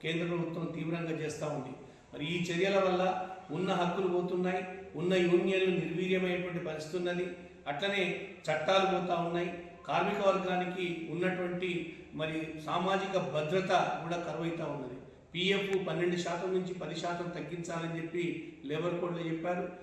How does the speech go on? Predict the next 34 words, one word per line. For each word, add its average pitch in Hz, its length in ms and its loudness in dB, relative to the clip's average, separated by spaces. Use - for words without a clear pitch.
ఈఎస్ఐని 185 600 4
ఆప్షనల్గా 180 520 0
పెట్టుకోమని 175 480 -4
చెప్పి 175 220 -4
చెప్పారు. 180 580 -4
మరి 160 120 -4
ఈఎస్ఐ, 190 480 2
పీఎఫ్ 180 440 0
లేకపోతే 175 840 -4
సాధారణ 185 520 4
కార్మికులు, 180 440 0
కాంట్రాక్ట్ 180 560 -2
కార్మికులకు 175 800 -2
మరి 151 140 -8
ఈరోజు 170 180 -2
పెద్ద 156 240 -4
ఎత్తున 175 380 2
నష్టం 170 280 -4
జరిగేటువంటి 165 500 -4
అవకాశం 151 420 -6
ఉన్నది. 131 200 -4
అందుకే 165 240 -2
ఈ 170 320 0
చట్టాలు, 196 640 2
వాటిని 165 360 -2
కాపాడుకోవడం 185 800 2
కోసం, 185 340 -2
మన 175 100 -2
హక్కుల 151 360 -2
రక్షణ 180 340 -2
కోసం 175 440 -2
జరిగేటువంటి 165 640 -4
సమ్మె 160 280 -6
లోపల 175 420 -4